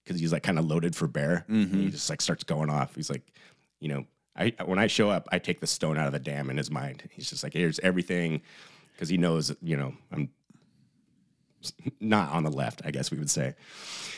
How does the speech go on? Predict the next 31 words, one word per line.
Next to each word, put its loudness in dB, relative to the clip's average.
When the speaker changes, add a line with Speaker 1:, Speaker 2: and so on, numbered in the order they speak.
Speaker 1:
is, 6
um, 4
I -20
was -4
like, -6
"Okay." 0
So 0
he 4
started 4
yelling 4
about, 2
um, 0
Ukraine 2
and -4
Putin 2
and -12
everything. 0
And 2
I'm 6
like, 0
"Okay." -2
<laughs> -2
And 4
it -6
totally 4
worked. 2
I 0
go, 2
"Uh, 4
the 4
response 0